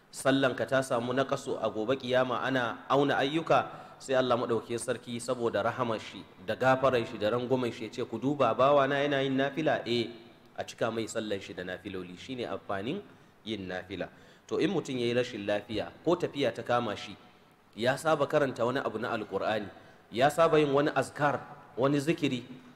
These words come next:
da yake yi, ko salatin Annabi sallallahu alaihi wasallama, ko sallan nafila,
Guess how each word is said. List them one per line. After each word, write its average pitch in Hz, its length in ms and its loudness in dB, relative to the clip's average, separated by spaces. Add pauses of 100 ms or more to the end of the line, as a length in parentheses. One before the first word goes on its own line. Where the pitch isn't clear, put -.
(320)
da 113 60 -2
yake 135 260 0
yi, 123 220 0
ko 156 180 2
salatin 143 480 -2
Annabi 131 300 -2
sallallahu 123 500 -2
alaihi 110 260 -4
wasallama, 110 520 -4
ko 147 140 4
sallan 156 340 0
nafila, 156 440 0